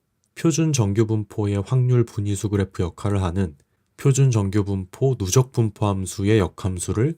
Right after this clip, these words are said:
그리도록 하겠습니다. 이전 강의에서 다뤘었죠. 네, 그래프는 이렇게 생겼습니다.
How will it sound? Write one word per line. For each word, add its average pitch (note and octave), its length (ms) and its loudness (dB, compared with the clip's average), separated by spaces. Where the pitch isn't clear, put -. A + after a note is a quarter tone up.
그리도록 - 460 -8
하겠습니다. G2 500 -8
이전 G#2 240 0
강의에서 F2 580 -4
다뤘었죠. F2 720 -8
네, F2+ 220 -6
그래프는 G#2 560 -4
이렇게 F2+ 280 -2
생겼습니다. F#2 600 -4